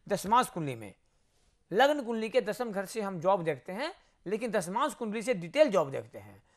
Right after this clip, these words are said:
अब दशमांश कुंडली में आइए, दशमांश कुंडली में भी चंद्र शनि राहु एक साथ बैठा हुआ है। चंद्र शनि विष दोष, चंद्र राहु ग्रहण दोष, शनि राहु पितृदोष।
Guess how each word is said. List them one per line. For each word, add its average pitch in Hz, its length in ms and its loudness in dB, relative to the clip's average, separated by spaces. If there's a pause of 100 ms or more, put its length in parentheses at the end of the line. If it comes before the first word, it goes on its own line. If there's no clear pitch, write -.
(240)
अब 175 100 4
दशमांश 196 380 0
कुंडली 226 260 -4
में 226 100 2
आइए, 240 300 0 (320)
दशमांश 202 440 4
कुंडली 220 240 0
में 208 140 2
भी 208 280 -2 (260)
चंद्र 269 240 2
शनि 226 240 -2
राहु 233 320 6
एक 330 140 2
साथ 254 160 6
बैठा 160 300 0
हुआ 113 200 -6
है। 95 180 -16 (800)
चंद्र 277 220 4
शनि 330 320 0 (100)
विष 160 220 -4
दोष, 196 380 -2 (580)
चंद्र 262 240 2
राहु 285 380 10
ग्रहण 175 300 0
दोष, 202 320 0 (240)
शनि 277 260 0
राहु 294 340 10
पितृदोष। 202 760 -4